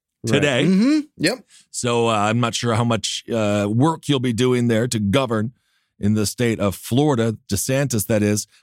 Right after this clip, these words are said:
Speaker 2: But you got the backdrop of DeSantis's massive win with the backdrop of Doctor Oz, Kari Lake, so on and so forth,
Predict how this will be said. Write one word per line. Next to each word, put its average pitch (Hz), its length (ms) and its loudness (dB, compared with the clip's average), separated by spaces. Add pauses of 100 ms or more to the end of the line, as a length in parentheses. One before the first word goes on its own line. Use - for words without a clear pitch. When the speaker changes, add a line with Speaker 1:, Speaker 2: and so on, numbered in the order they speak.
Speaker 2:
But 113 60 2
you 120 80 2
got 117 100 -2
the 98 80 -4
backdrop 170 640 -2
of 120 100 -6
DeSantis's 131 800 -4
massive 151 600 -2
win 101 340 -2 (680)
with 117 200 0
the 107 100 -2
backdrop 127 800 -2 (440)
of 101 220 -2
Doctor 127 440 0
Oz, 110 600 0 (220)
Kari 127 340 2
Lake, 107 460 0 (180)
so 147 320 -2
on 131 140 2
and 117 120 0
so 117 260 -2
forth, 101 360 0